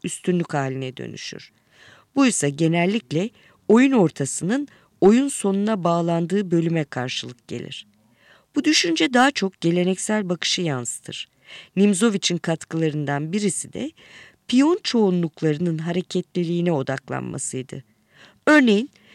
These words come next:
çoğunlukların yalnızca hareketli oldukları sürece işe yarar olduklarına dikkat çekmiştir. Kendi oyunlarındaki çoğunlukların hareketliliğini sınırlandırmada da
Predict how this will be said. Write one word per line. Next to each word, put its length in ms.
çoğunlukların 840
yalnızca 560
hareketli 500
oldukları 500
sürece 480
işe 240
yarar 300
olduklarına 720
dikkat 360
çekmiştir. 680
Kendi 300
oyunlarındaki 840
çoğunlukların 800
hareketliliğini 920
sınırlandırmada 1080
da 220